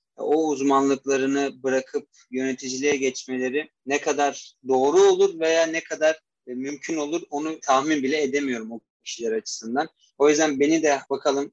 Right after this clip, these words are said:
hayat nereye götürecek diyebilirim sadece. Çünkü öyle bir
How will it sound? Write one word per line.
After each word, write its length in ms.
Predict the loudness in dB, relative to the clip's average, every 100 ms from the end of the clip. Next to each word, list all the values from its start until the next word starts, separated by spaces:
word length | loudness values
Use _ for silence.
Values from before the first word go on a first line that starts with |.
| _
hayat 320 | -2 0 0
nereye 240 | -2 0 0
götürecek 680 | -2 -6 -4 -4 -6 _ _ _ -12
diyebilirim 540 | -8 -6 -6 -10 -14 -14
sadece. 540 | -10 -8 -8 -8 -8 -8 _ _ _
Çünkü 460 | -6 -2 2 0 0 _ _
öyle 280 | 2 4 4
bir 280 | 2 0